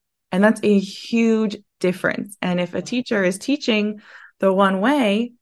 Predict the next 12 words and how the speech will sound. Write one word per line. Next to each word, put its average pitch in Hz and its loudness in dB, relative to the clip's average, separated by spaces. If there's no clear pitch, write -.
you 220 2
know, 180 -2
that's 247 -2
seventy 294 2
percent 247 0
of 202 0
students 240 0
are 208 -4
going 214 0
to 208 -6
be 202 -2
struggling. 202 -4